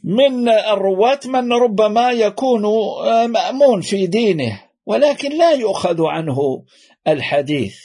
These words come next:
كما، آه، روي عن أبي الزناد عن أبيه قال: "أدركت بالمدينة مئة كلهم"، يعني من العلماء أو الرواة،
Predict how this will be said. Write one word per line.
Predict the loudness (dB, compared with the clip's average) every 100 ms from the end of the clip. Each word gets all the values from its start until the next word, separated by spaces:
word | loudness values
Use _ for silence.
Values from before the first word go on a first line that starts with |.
| -8
كما، | -6 -2 -2 -2 -6 _ _ _ -8
آه، | -2 0 2 0
روي | 0 0 0
عن | -2 -6 -8 -12 -8
أبي | -8 -6
الزناد | -8 -8 -4 -2 -2 -2
عن | -6 -8
أبيه | -6 -2 -2 0 -2 -2
قال: | -2 -2 -2 -6 _ _ _ -8
"أدركت | -4 0 -2 -4 -6
بالمدينة | -2 -2 0 2 2 2 0 -6 -10 _ _ _ _ -8
مئة | -2 0 0 -2 -2 -2 -4 -8 -16 _ _ _ _ _ _ _
كلهم"، | -2 -2 -2 0 2 2 -2 -4 _ _ _ _
يعني | -8 -6 -4 -4
من | -2 -4 -4
العلماء | -2 0 2 0 -2 -6 -10 _ _ _ _ -2
أو | 0
الرواة، | 2 2 4 2 0